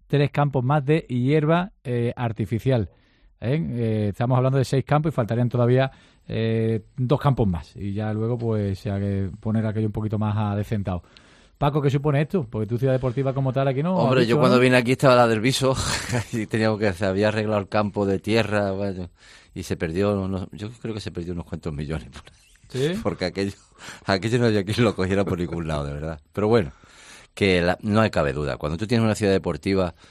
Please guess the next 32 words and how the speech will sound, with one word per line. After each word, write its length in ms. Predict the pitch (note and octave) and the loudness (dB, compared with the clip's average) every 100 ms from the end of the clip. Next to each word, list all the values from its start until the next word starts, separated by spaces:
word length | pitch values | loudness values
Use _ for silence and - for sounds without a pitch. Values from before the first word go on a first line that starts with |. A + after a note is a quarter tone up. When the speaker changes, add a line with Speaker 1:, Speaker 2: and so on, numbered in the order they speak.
| _ | _
Speaker 2:
y 160 | F2+ E2+ | -6 -4
que 260 | E2+ E2+ E2+ | 0 0 -2
puedes 240 | E2+ F#2 | -2 -2
trabajar 400 | - F2+ E2 F2+ | 0 -2 0 -2
con 120 | E2+ E2 | -2 -4
los 120 | D2+ | -4
niños, 560 | F2+ F#2 F2 F2 E2+ D2+ | -2 -2 -2 -4 -4 -6
campos 340 | E2+ D#2+ D#2 | -8 -6 -4
buenos, 460 | F2+ G2 F2 F2 E2+ | -2 0 -2 -4 -4
y 300 | E2 E2 D2+ - | -6 -8 -12 -16
incluso 380 | - D#2 F2 - | -12 -10 -8 -8
para 400 | - E2 E2 - - - _ _ _ | -4 -2 -2 -4 -12 -20 _ _ _
esos 240 | A#2+ A#2+ F2+ | -6 -4 -2
jugadores 380 | F#2+ E2+ F2 | 0 2 0
que 80 | - | -2
se 160 | - D#2+ | -6 -4
quieren 320 | D#2 D2 D#2 | -2 -2 2
ir, 240 | G#2+ A2 | 4 2
porque 260 | F2 D2+ E2 | 0 -2 0
no, 260 | E2 E2 D#2+ | 0 0 -2
porque 260 | E2 D#2+ D#2 | -6 -6 -8
yo 100 | D#2+ | -6
me 80 | E2+ | -6
acuerdo 240 | E2+ F#2 F#2 | -4 -4 -4
que 80 | |
estábamos 500 | F#2 - F#2 F2+ F#2+ | -6 -4 -2 -2 -4
aquí 120 | F2 F2 | -8 -8
con 140 | G2 | -6
los 100 | F#2 | -6
campos, 400 | - G2+ F#2+ A#2+ - _ _ | -2 -4 -4 -10 -12 _ _
cuando 200 | - F2 E2+ | -14 -10 -10
estuve, 500 | - F#2+ F#2+ F#2 | -4 -2 0 -2